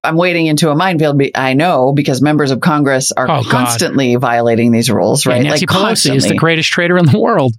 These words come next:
Speaker 1: I mean, to, let's just not even get into Joe Manchin reaping, like, five million dollars in stock
Speaker 2: Oh, did he do it
Speaker 1: dividends
Speaker 2: too?
Speaker 1: from a coal mine.
Speaker 2: <laughs> That's
Speaker 1: Do you
Speaker 2: so
Speaker 1: not know
Speaker 2: corrupt.
Speaker 1: this?
Speaker 2: Uh, I, I,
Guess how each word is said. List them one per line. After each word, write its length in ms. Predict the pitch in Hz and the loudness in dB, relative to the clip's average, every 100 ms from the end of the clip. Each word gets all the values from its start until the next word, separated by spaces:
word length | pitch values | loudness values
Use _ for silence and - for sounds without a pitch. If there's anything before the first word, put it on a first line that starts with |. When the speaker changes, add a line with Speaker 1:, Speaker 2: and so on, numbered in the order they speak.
| _ | _
Speaker 1:
I 160 | 156 143 | -4 0
mean, 560 | 143 135 127 123 123 - - 101 | 0 0 2 2 0 -4 -8 -4
to, 180 | - - | -4 -2
let's 400 | 143 147 - - | 0 -2 -2 -4
just 280 | 151 143 | -4 -2
not 120 | 147 131 | -2 0
even 120 | 123 | 0
get 140 | 127 | 0
into 260 | 160 165 147 | 0 0 0
Joe 160 | 127 123 | 0 0
Manchin 640 | 127 123 127 120 120 117 | 0 -2 0 2 2 2
reaping, 300 | 131 117 120 | 0 0 0
like, 180 | 123 117 | 0 -2
five 220 | 123 113 | -2 0
million 200 | 120 117 | 0 2
dollars 300 | 117 117 117 | 2 0 0
in 60 | 123 | 0
stock 180 | 175 | 0
Speaker 2:
Oh, 60 | 170 | 0
did 60 | 147 | 0
he 40 | |
do 40 | 156 | 0
it 40 | |
Speaker 1:
dividends 240 | 147 147 - | 0 0 0
Speaker 2:
too? 80 | |
Speaker 1:
from 220 | 175 180 160 - | 0 0 -4 -4
a 160 | 165 165 | -4 -2
coal 720 | - - 208 196 190 151 131 _ _ | -4 0 2 4 4 2 -2 _ _
mine. 220 | 131 147 | 0 2
Speaker 2:
<laughs> 380 | 139 120 508 453 | 0 0 0 -2
That's 220 | - - - _ _ _ _ _ _ - | -8 -16 -18 _ _ _ _ _ _ -4
Speaker 1:
Do 60 | - | -2
you 60 | 233 | 0
Speaker 2:
so 60 | |
Speaker 1:
not 140 | 247 226 | -2 -2
know 100 | - | 0
Speaker 2:
corrupt. 140 | 247 302 | 0 -2
Speaker 1:
this? 320 | 294 - - _ _ _ _ | -4 -6 -8 _ _ _ _
Speaker 2:
Uh, 60 | 180 | -6
I, 200 | 180 190 - | -2 -2 0
I, 120 | 214 | 0